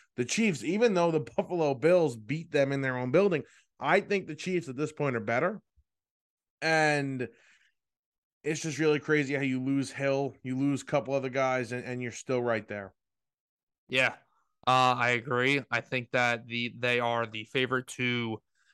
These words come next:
Speaker 2: come out of the A F C. I think they're the favorite to win the Super Bowl. Um, that game on Sunday night, um,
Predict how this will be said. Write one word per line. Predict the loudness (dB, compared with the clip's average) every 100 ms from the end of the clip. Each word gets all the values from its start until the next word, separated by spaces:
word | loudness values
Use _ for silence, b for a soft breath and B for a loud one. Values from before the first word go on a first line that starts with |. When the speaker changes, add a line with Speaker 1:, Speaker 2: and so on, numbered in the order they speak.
| _ 2
Speaker 2:
come | 4
out | 4
of | 2
the | 0
A | -2
F | -2
C. | 0 4 4 2 -2 -10
I | -6
think | -2
they're | -2
the | -4
favorite | -4 -4 -4
to | -8
win | -10
the | -6
Super | -4 -4
Bowl. | 4 6 6 2 _ _ _ _
Um, | 2 4 6 6 4 -2 -8 -14 _ _ _
that | 0 0 2
game | 2 4 2
on | 0
Sunday | 0 0 0 0
night, | 0 0 -4 -10 -8
um, | -2 0 0 -2 -6 -12